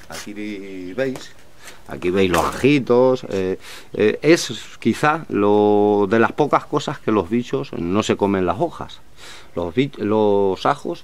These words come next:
y las cebollas sí están grandes, pero de que están empezando a brotar, eh, por aquí tengo sembradas cebollitas de semilla, eh, luego os enseñaré alguna cosilla más,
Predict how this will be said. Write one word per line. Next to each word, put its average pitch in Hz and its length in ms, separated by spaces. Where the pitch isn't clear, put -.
y 90 340
las 101 240
cebollas 165 420
sí 180 80
están 156 240
grandes, 165 340
pero 113 180
de 110 100
que 107 60
están 170 480
empezando 151 460
a - 20
brotar, 143 500
eh, 95 320
por 104 140
aquí 120 160
tengo 147 260
sembradas 135 520
cebollitas 123 680
de 90 500
semilla, 131 480
eh, 80 340
luego 95 340
os 95 60
enseñaré 90 720
alguna 90 640
cosilla 101 320
más, 135 220